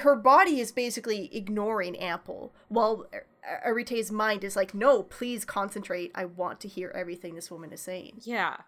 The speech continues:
Speaker 2: So it's just, it's, it is, like, horrifying to
Speaker 1: Mm-hmm.
Speaker 2: think of. It's just, ugh.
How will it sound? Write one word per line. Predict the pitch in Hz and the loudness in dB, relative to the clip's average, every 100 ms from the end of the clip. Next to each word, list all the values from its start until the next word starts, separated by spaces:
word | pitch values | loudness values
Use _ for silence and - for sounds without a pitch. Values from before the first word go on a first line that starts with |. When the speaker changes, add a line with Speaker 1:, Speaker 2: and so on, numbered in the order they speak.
| _ _ _ _ | _ _ _ _
Speaker 2:
So | - 214 | -18 -14
it's | 226 | -10
just, | 247 294 - | -10 -10 -6
it's, | 233 - - - _ - _ | -6 -6 -20 -20 _ -20 _
it | 214 | -6
is, | 311 285 | -6 -6
like, | 262 285 233 185 165 _ - - - | -4 -4 -4 -6 -20 _ -20 -20 -20
horrifying | - - 226 175 151 - 135 80 92 - _ _ _ - - _ _ _ _ _ 233 254 | -20 -8 -4 -4 -4 -6 -8 -10 -18 -20 _ _ _ -20 -20 _ _ _ _ _ -10 -6
to | |
Speaker 1:
Mm-hmm. | 247 | -2
Speaker 2:
think | 359 202 - 175 | -2 -4 -6 -8
of. | - 165 - - _ _ _ _ _ | -8 -12 -14 -18 _ _ _ _ _
It's | _ | _
just, | 202 - - | -20 -16 -8
ugh. | 175 170 | -6 -4